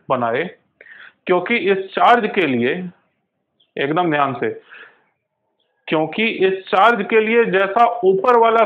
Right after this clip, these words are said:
surface S है, वैसा ही दूसरा surface एस dash है नीचे वाला। इस चार्ज के वजह से जो भी effect आएगा इस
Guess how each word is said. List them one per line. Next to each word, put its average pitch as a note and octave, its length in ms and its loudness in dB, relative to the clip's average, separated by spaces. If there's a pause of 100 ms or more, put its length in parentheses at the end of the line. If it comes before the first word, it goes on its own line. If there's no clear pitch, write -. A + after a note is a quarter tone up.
surface G#3 540 0
S A3+ 260 -2
है, C3+ 160 0 (120)
वैसा D3+ 600 0
ही B3+ 140 0
दूसरा G3 380 2 (100)
surface F#3+ 500 0
एस C#3 260 -4
dash E3+ 300 2
है F3 100 0
नीचे A#2+ 260 -4
वाला। G#2+ 260 -6 (840)
इस D#3+ 160 -2 (100)
चार्ज G3+ 440 2
के A3+ 120 0
वजह G#3 320 2
से A3 240 0
जो G3 260 2
भी A3 140 2 (100)
effect G3 380 -2
आएगा F3+ 380 2
इस F3 120 -2